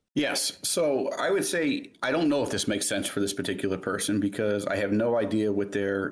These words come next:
investment objectives are, how close they are to retirement,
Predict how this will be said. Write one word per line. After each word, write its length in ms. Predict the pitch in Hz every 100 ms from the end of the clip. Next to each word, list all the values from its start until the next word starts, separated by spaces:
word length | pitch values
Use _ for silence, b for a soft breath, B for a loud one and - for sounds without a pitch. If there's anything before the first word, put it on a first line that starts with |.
| -
investment 480 | 92 101 98 117 101
objectives 500 | 92 104 - 82 87
are, 320 | 107 113 113
how 140 | 95
close 320 | 92 107 101
they 80 | 101
are 140 | 95 92
to 120 | 92
retirement, 720 | 92 110 120 123 123 127